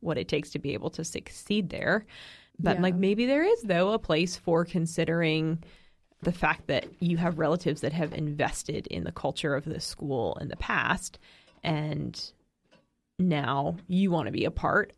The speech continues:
Speaker 1: of
Speaker 2: Right.
Speaker 1: what this, and looking at it also really practically from a, a donor perspective,
Speaker 2: Yes.
Speaker 1: I'm sure that's also an element to take into consideration, right? Schools are always asking for money, and there would be a higher chance that some of those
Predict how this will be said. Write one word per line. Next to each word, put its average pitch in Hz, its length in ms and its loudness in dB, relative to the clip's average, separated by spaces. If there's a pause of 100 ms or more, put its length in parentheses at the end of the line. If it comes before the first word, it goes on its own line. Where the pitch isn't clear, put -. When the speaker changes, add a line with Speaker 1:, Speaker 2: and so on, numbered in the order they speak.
Speaker 1:
of 175 300 2
Speaker 2:
Right. 180 360 -4
Speaker 1:
what 170 280 0
this, - 280 -2
and 190 260 2 (720)
looking 190 340 2
at 156 60 2
it - 100 -2
also 185 220 0
really 165 280 2
practically 254 800 0 (220)
from 170 200 0
a, 165 220 0
a 165 60 0
donor 151 420 -2
perspective, 269 840 0 (120)
Speaker 2:
Yes. 196 380 -4
Speaker 1:
I'm 170 220 2 (140)
sure - 340 0
that's 147 280 -2
also 170 340 2
an - 140 -4
element - 340 -6
to 175 80 -6
take - 220 -2
into 101 160 -6
consideration, - 760 -2
right? 139 300 0 (260)
Schools - 400 0
are - 140 -4 (100)
always 180 380 4
asking - 380 -4
for 180 140 -6
money, 247 380 2
and 170 300 2
there 156 200 2
would 160 180 0
be 156 120 0
a - 60 0
higher 151 400 0
chance - 520 -4
that 143 160 -2
some 160 460 0
of 160 320 -2
those 151 540 0